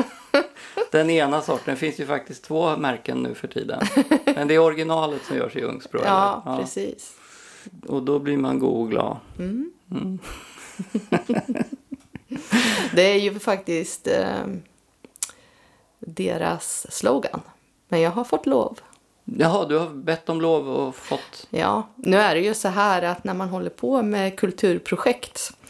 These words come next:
Speaker 2: så, eh, får man faktiskt göra ganska mycket. Men det hör ju till god sed att man faktiskt frågar ändå.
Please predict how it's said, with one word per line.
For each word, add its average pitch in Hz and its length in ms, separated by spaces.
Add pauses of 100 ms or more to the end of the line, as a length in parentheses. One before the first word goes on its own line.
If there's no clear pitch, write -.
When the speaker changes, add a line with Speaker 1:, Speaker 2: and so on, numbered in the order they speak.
(520)
Speaker 2:
så, 170 500
eh, - 540 (360)
får 180 180
man 208 380
faktiskt - 400
göra 180 200
ganska 165 360
mycket. 180 380 (640)
Men 175 640 (140)
det 180 140
hör 180 160
ju 185 120
till 185 200
god 185 380
sed 175 440
att - 280
man 170 380
faktiskt - 480
frågar - 560 (100)
ändå. 170 360